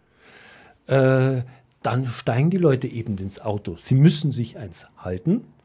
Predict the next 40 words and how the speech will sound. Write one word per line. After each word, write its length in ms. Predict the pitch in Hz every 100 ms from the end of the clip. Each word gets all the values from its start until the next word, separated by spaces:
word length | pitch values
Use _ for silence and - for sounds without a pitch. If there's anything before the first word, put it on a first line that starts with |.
| _ _ - _
Und 100 | -
in 140 | 127 127
dem 140 | 190
Moment, 260 | 233 196 180
wo 100 | 170
man 100 | 165
im 100 | 151
Auto 240 | 123 127
sitzt, 520 | 104 82 78 - - - _ _ _ _ _ _ _
dann 220 | - 131
ist 240 | 156 151 -
die 160 | 165
Umsteigewilligkeit 2500 | - 170 190 - 180 160 156 156 156 151 143 - - - _ _ _ - 131 185 160 - 113 98 - - _
recht 200 | 120 123
gering. 320 | - 131 139
Dann 120 | 107 95
fährt 220 | - 123
man 100 | 135
so 140 | 127
weit, 200 | 127 147
wie 60 | 160
es 120 | 151
geht, 220 | 131 123
in 80 | 123
die 100 | 117
Stadt. 380 | 123 76 71 - _ _ - - - - - _
Und 360 | - 123 127 - - -
da 200 | 101 127
müsste 320 | 185 175 170
man 200 | 156 147
doch 240 | 147 -
schon 280 | - - 135 -
auch 280 | 135 170 -
mal 220 | 95 80
ansetzen, 600 | 80 101 117 139 - 147
dass 200 | 135 127
man 80 | 123
sagt, 360 | - 120 -
die 80 | 113
Münchner, 580 | 101 175 269 - 104 82